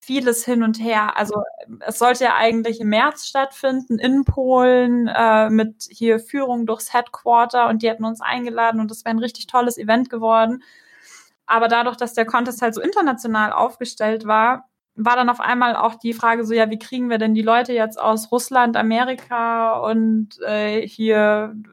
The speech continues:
aus Asien zu uns nach Polen während der Pandemie? Und, äh, wir wurden dann, also es ist dann auch eine Absprache, hat dann auch stattgefunden, ne, wie man das jetzt am besten lösen kann.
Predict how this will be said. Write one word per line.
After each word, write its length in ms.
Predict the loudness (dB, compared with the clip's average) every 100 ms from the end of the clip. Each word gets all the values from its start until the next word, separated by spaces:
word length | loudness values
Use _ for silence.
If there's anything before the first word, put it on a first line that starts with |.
| -20 -20 -18
aus 420 | -6 -2 -2 -2
Asien 640 | 0 0 0 2 4 2 0
zu 220 | -6 -8 0
uns 280 | 0 0 0
nach 200 | -4 -6
Polen 600 | -2 2 2 2 -2 0
während 280 | 0 0
der 100 | -2
Pandemie? 680 | -4 -4 -2 -2 0 0 -2 -8 _ _ _ _ _ _ _ _ _
Und, 520 | 0 2 2 0 -2
äh, 500 | 0 2 4 4 2 -6
wir 340 | -12 -8 -6
wurden 280 | -2 -2 0
dann, 360 | 0 -2 -4 -10
also 280 | -8 -6 -8 -10 _ -12 -6
es 160 | -6
ist 160 | -6 -6
dann 100 | 0
auch 160 | 2
eine 180 | 2 0
Absprache, 680 | -2 -4 -4 2 2 2 -2
hat 160 | -2 -2
dann 100 | -2
auch 140 | -4
stattgefunden, 800 | -2 -6 -6 -8 -4 -2 -4 -2
ne, 240 | 0 0 0
wie 100 | 0
man 160 | 0 0
das 120 | -4
jetzt 140 | -4
am 140 | -2 -2
besten 340 | -2 -2 -2
lösen 400 | 0 0 0 -4
kann. 540 | 0 0 2 0 -2